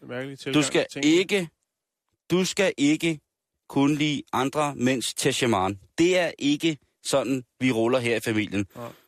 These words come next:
Speaker 2: Så nu kommer du ind til
Speaker 1: Så
Speaker 2: mor."
Speaker 1: hellere lidt incest.
Speaker 2: Så hellere noget incest, ikke?
Speaker 1: Jo.
Speaker 2: Altså på græns-, altså, så det bliver ligesom, øh, den omvendte, altså det, altså et, et Ødipus-kompleks gone wrong, kan man ligesom sige. Helt
Speaker 1: Det, det er
Speaker 2: misforstået.
Speaker 1: skidt. Det er rigtig
Speaker 2: Det er rigtig,
Speaker 1: rigtig
Speaker 2: rigtig, rigtig skidt.
Speaker 1: Ja, det er det.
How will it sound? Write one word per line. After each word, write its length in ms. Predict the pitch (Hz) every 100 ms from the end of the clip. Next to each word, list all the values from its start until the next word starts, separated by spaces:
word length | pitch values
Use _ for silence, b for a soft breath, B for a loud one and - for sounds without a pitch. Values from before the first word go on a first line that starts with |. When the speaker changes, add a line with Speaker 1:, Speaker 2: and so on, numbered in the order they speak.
| _ -
Speaker 2:
Så 140 | 147
nu 140 | 165
kommer 280 | 170 185 165
du 60 | 165
ind 140 | 151
til 120 | -
Speaker 1:
Så 40 | 156
Speaker 2:
mor." 200 | 110 110
Speaker 1:
hellere 200 | 156 139
lidt 120 | 127
incest. 500 | 120 127 127 - _ _ _ -
Speaker 2:
Så 160 | -
hellere 300 | 151 143 170
noget 160 | 165 123
incest, 400 | 107 - 107 -
ikke? 240 | 156 - _ _
Speaker 1:
Jo. 160 | 120 - _ _ _ -
Speaker 2:
Altså 240 | 117 117
på 120 | 123
græns-, 300 | 113 107 117 -
altså, 240 | 110 107 b b b b -
så 240 | - 135
det 200 | 123 160
bliver 180 | 156 180
ligesom, 400 | 143 143 160 143
øh, 220 | 117 113 104
den 120 | 127
omvendte, 440 | 110 147 165 135 131 120 113 73
altså 160 | 104 110
det, 420 | 120 110 101 -
altså 240 | 101 110 -
et, 180 | 107 -
et 180 | 110 -
Ødipus-kompleks 1400 | - - 170 170 160 143 - - 123 127 117 - - - -
gone 240 | - 117 98
wrong, 260 | 95 95 98 _ -
kan 100 | 113
man 60 |
ligesom 200 | 101 104
sige. 200 | 98 104 98
Helt 120 | 95
Speaker 1:
Det, 80 | -
det 60 | 165
er 40 |
Speaker 2:
misforstået. 500 | 120 113 117 113 90
Speaker 1:
skidt. 300 | - 123 - _ _ -
Det 80 | 123
er 60 |
rigtig 160 | 110 117
Speaker 2:
Det 40 |
er 80 | 135
rigtig, 100 | 107 143
Speaker 1:
rigtig 260 | 131 160
Speaker 2:
rigtig, 240 | 127 120 113
rigtig 220 | 113 -
skidt. 180 | - 160
Speaker 1:
Ja, 40 |
det 100 | 151
er 60 |
det. 120 | 143